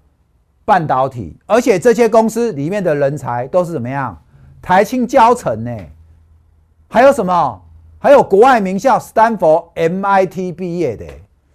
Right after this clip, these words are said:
你去看一下，你去看一下爱普董事长的学历，执行长、董事长陈文良，M I T耶，麻省理工的耶。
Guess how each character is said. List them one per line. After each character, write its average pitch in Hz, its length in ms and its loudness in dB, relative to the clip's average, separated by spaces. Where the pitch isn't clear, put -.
你 143 100 -6
去 262 120 -4
看 247 220 2
一 220 60 -2
下， 214 360 -2
你 147 100 -8
去 269 220 -4
看 247 260 0
一 - 20 -4
下 233 180 2
爱 247 220 2
普 147 220 -2
董 147 180 -2
事 196 160 -8
长 143 180 -4
的 131 80 -4
学 127 200 -8
历， 131 200 -10
执 208 160 -8
行 226 200 -4
长、 135 240 0
董 175 160 0
事 247 60 -2
长 165 220 0
陈 160 180 -6
文 151 120 -2
良 135 360 -4
，M 208 240 0
I 247 200 4
T 220 300 -4
耶， 131 340 -2
麻 220 200 0
省 233 220 0
理 175 100 -2
工 185 220 0
的 170 80 -2
耶。 120 260 -4